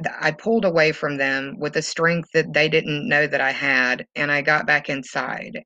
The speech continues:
and um, tripped over things because, again, it was just remodeled, so things weren't put back up properly. I grabbed my keys, and I grabbed,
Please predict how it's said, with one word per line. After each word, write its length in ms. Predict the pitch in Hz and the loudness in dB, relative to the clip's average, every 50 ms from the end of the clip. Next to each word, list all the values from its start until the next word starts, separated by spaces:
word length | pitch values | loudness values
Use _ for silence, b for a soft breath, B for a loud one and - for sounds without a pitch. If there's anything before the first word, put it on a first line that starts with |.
| _ _ - | _ _ -6
and 520 | 143 143 143 143 143 143 139 139 131 120 - _ _ _ _ _ _ _ _ _ _ _ _ _ _ _ _ _ _ _ _ _ _ _ _ _ _ _ _ _ _ _ _ _ _ _ | -4 -2 -2 0 0 -2 -2 -4 -6 -10 -12 _ _ _ _ _ _ _ _ _ _ _ _ _ _ _ _ _ _ _ _ _ _ _ _ _ _ _ _ _ _ _ _ _ _ _
um, 440 | - 160 156 156 151 147 143 143 131 - - | 0 2 4 4 4 2 2 0 -4 -6 -4
tripped 340 | - - - 190 196 190 208 | -4 0 2 2 2 4 4
over 240 | 196 185 175 190 190 | 4 4 4 4 2
things 480 | 190 - 185 180 185 185 185 180 - | 2 2 2 4 4 2 0 0 -2
because, 320 | 185 170 165 - 175 165 160 | 0 -2 0 0 0 0 0
again, 460 | 180 170 156 156 156 156 160 160 160 | -2 -2 -2 0 2 2 4 4 2
it 120 | 160 156 | 0 0
was 420 | 156 156 156 156 147 147 147 - - _ _ _ _ - 165 | 0 0 0 0 -2 -4 -8 -14 -16 _ _ _ _ -12 -10
just 360 | - - 165 165 160 - - | -4 -2 -2 0 0 -2 -4
remodeled, 640 | 170 160 160 156 151 151 151 147 151 151 156 151 - | -2 -2 0 2 2 2 2 2 2 2 0 -2 -4
so 180 | - - 156 | -4 -4 -4
things 340 | 139 - - 151 151 147 - | -2 -2 -2 -2 -2 -4 -4
weren't 220 | - 151 151 - - | -6 -6 -6 -6 -6
put 140 | 160 - | -6 -4
back 260 | - 147 143 139 - 143 | -2 -2 -2 0 -2 -4
up 140 | 139 - | -4 -4
properly. 720 | - - 147 143 143 143 147 143 139 143 139 131 131 131 - _ _ _ _ _ _ _ _ _ _ _ _ _ _ _ _ - | -4 -2 -2 -2 -2 -2 -4 -4 -2 0 0 -2 -2 -4 -10 _ _ _ _ _ _ _ _ _ _ _ _ _ _ _ _ -4
I 80 | 160 | -2
grabbed 320 | 160 160 170 165 165 156 151 | 2 4 4 4 4 4 2
my 120 | 156 147 | 0 0
keys, 640 | 151 - - - 202 98 101 95 190 185 180 - - _ _ _ _ - | -2 -4 -4 -2 0 0 2 0 0 -2 -6 -10 -14 _ _ _ _ -6
and 360 | 170 165 160 160 156 151 151 - | -4 -2 0 0 -2 -2 -4 -4
I 140 | - 147 147 | -4 -4 -4
grabbed, 600 | 147 - 143 139 143 143 143 139 139 131 - - | -4 -2 0 2 4 4 4 4 2 0 -4 -10